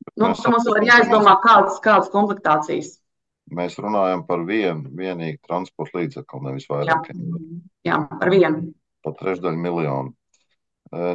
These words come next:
Speaker 2: tad es vēršu uzmanību, kad, ja paskatāmies kaut vai labi, tas varbūt nebūs salīdzināšanai, eh, kāds vispār ir Baltijas valstīs tirgus ar elektroautomašīnām, ja? Nu, es teikšu par M viens un N viens klases, kas ir vieglās un mazās kravas automašīnas, ja?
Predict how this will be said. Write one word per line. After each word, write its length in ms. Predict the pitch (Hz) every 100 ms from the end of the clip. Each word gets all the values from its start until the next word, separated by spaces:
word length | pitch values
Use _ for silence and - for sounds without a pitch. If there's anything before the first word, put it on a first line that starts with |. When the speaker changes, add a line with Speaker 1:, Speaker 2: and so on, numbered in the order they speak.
| 78
Speaker 2:
tad 160 | 104
es 120 | 101 110
vēršu 400 | 120 113 - 131
uzmanību, 540 | 127 104 92 90 78 -
kad, 220 | 90 85
ja 140 | 92 85
paskatāmies 640 | 117 - 104 90 87 80
kaut 260 | - 92 -
vai 60 | 87
labi, 240 | 95 82
tas 160 | 76 85
varbūt 400 | 98 - 90 92
nebūs 320 | 95 85 80
salīdzināšanai, 920 | 113 98 85 90 87 85 87 85 82 82
eh, 960 | - _ _ _ _ _ _ 80 87 -
kāds 300 | 107 95 -
vispār 400 | 120 - 87 82
ir 80 | 78
Baltijas 420 | 90 107 95 78
valstīs 460 | 95 110 - 80 -
tirgus 320 | 107 92 80 92
ar 120 | 90
elektroautomašīnām, 1300 | 95 82 78 78 87 87 80 73 - 73 69 71 85
ja? 100 | 98 - _ _ _ _ _ _ _ _ 107
Nu, 140 | 113 -
es 80 | 104
teikšu 300 | 113 101 -
par 140 | 90 90
M 220 | 104 107
viens 300 | 104 110 87
un 80 | 87
N 220 | 92 98
viens 220 | 104 104 -
klases, 320 | 90 87 -
kas 220 | - 80
ir 80 | 82
vieglās 400 | 98 92 82 76
un 80 | 80
mazās 400 | 87 95 85 73
kravas 380 | - 85 78 82
automašīnas, 680 | 85 - 78 73 76 69 -
ja? 140 | 87